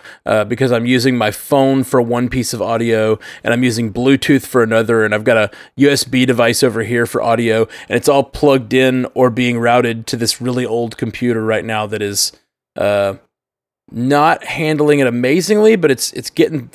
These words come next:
we're getting by. So, uh, last week, my computer crashed. I thought I could move over to this old laptop for a little while until I could afford a computer.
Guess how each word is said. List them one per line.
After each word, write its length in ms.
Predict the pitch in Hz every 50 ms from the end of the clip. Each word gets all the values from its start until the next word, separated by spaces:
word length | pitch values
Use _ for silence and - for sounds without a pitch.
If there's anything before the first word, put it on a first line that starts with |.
| -
we're 160 | 151 151 165 151
getting 340 | 127 175 - - 170 151
by. 360 | 131 135 117 87 85 90 107 - _ _ _ _ - _ _
So, 680 | _ - - - 170 180 165 147 131 123 120 117 113 - _ _ _ _ _ _
uh, 400 | - 131 127 123 120 110 104 - -
last 340 | - 127 143 151 151 - -
week, 320 | 147 139 131 - - - -
my 120 | 131 127
computer 340 | - 113 - 139 143 139 127
crashed. 580 | - - 135 123 123 120 110 - - - - - - - _ _
I 80 | - 131
thought 220 | - 156 147 139
I 60 | 139 135
could 100 | - 131
move 220 | 131 135 131 123
over 160 | 131 127 120
to 60 | 117 120
this 100 | 110 -
old 220 | 120 101 107 98
laptop 560 | 123 131 - - - - 151 127 127 110 - - - - - _ _
for 240 | _ - - 147 143
a 60 | 139
little 240 | 135 139 139 135 127
while 440 | 131 127 131 131 135 131 131 131 131
until 220 | 123 123 - 135 127
I 40 | 123
could 140 | - 135 123
afford 240 | 107 - 127 127
a 60 | 123 117
computer. 520 | 131 123 110 - 127 127 120 123 117 110